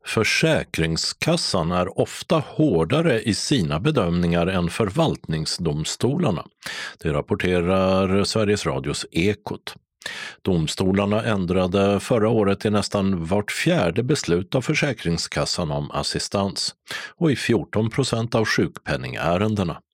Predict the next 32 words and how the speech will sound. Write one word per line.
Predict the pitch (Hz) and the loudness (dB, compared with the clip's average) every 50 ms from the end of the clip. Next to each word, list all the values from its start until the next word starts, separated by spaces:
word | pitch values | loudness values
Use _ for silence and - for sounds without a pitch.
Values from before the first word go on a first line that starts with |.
| _ _ _ _ _ - - - - - - - - - - | _ _ _ _ _ -18 -16 -16 -14 -14 -14 -14 -14 -16 -8
Framförallt | - - 143 139 - 175 170 165 165 156 - | -2 0 0 2 2 2 4 4 4 2 2
handlar | - - 110 87 76 71 80 82 | 0 0 0 0 2 2 2 2
det | 80 92 | 2 2
om | 95 82 85 82 82 82 | 0 0 0 0 0 0
att | 85 - | -2 0
Försäkringskassan | - 104 101 - - 120 - - 78 78 76 - - - - 82 - - - 107 98 | 0 0 2 2 2 0 0 -2 -4 -2 -2 -4 -2 -2 -2 -2 -2 0 0 0 2
är | 92 92 85 - | 2 2 0 -2
hårdare | - - 170 151 - 82 80 - 131 151 165 | -2 0 2 2 2 2 2 2 2 2 2
än | 151 147 135 131 | 2 2 2 0
domstolarna | 127 117 101 85 78 - - 92 85 85 90 95 98 101 110 110 - - - - - - | 0 0 0 0 -2 -2 0 0 2 2 2 2 2 2 2 0 -2 -6 -12 -14 -16 -4
när | _ 120 135 | _ 0 2
det | 147 170 | 4 4
gäller | 160 127 101 95 95 101 | 4 4 4 4 4 2
bedömningen | 107 123 131 127 104 78 71 71 73 78 85 85 85 | 2 2 2 2 2 0 0 0 0 0 0 2 2
av | 87 87 85 | 0 0 0
de | 87 92 90 | 0 0 2
medicinska | 95 101 104 117 107 - - 180 165 143 - - - - 90 | 2 2 2 2 0 0 0 0 0 0 0 -2 -2 -2 -2
underlagen, | - - 101 90 82 76 73 71 76 82 95 95 90 90 82 - - _ _ _ _ - | -2 0 0 0 0 0 0 0 2 2 2 2 0 -2 -4 -6 -10 _ _ _ _ -2
till | - 90 | 0 0
exempel | 95 90 - - - 78 82 104 82 - - 78 73 62 | 0 0 0 -2 0 0 0 0 0 -2 -2 -2 -2 -2
om | - 78 82 82 82 | -2 -2 -2 0 0
behovet | 95 98 87 85 80 73 82 - - | 0 0 0 0 0 0 0 0 0
av | 107 104 92 | -2 0 0
hjälp | 82 69 67 67 - - - | 0 -2 -2 -4 -6 -4 -2
vid | 78 78 | 0 0
måltider. | 98 131 143 - 76 71 - - - 104 139 156 - - - - _ _ _ - - - - - - - - | 2 0 0 0 -2 -4 -4 -2 -2 0 0 -2 -4 -6 -6 -8 _ _ _ -14 -14 -12 -12 -12 -14 -16 -10
Det | - 73 76 76 | -4 -4 -2 -2
framgår | - - 104 95 85 82 80 76 90 92 87 | -2 -2 -2 -2 0 0 0 0 2 2 2
av | 87 87 98 | 2 0 0
en | 95 92 | 0 0
intern | 95 92 87 - - 107 123 139 135 | 0 0 0 -2 -2 0 0 0 0
rapport | 131 123 123 - 117 123 123 - | 0 -2 0 0 -2 -2 -2 -4